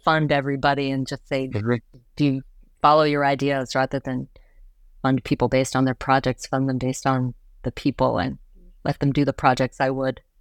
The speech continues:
Speaker 1: But it's just, this is an ongoing challenge in academic, is how to bring it all together.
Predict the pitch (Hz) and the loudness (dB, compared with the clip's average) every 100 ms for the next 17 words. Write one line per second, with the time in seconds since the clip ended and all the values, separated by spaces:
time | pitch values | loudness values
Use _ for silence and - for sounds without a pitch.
0 | _ _ _ - - - 151 135 135 - | _ _ _ -20 -20 -10 -6 -6 -6 -6
1 | 180 - 160 156 147 156 143 139 135 135 | -6 -2 -2 0 0 2 2 2 0 0
2 | 131 135 127 127 - 127 123 - 127 120 | 2 4 4 2 -6 -6 -6 -6 -6 -6
3 | 139 - - 139 131 - 131 - - - | -10 -10 -10 -8 -6 -4 -4 -4 -6 -8
4 | - 131 123 | -6 -4 -4